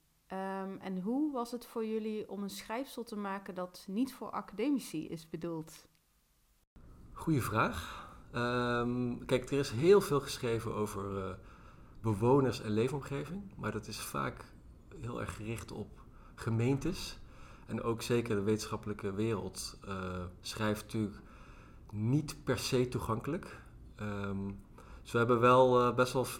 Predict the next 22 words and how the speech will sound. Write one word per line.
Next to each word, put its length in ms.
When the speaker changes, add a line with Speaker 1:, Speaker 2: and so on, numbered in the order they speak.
Speaker 2:
veel, 540
ehm, 360
werk 260
gehad 360
om 420
ook 420
dat 200
soort 240
teksten 720
min 160
of 100
meer 180
te 100
vertalen 600
naar 560
teksten 440
die 320
enigszins 600
toegankelijk 480
zijn 260
ook 200
voor, 380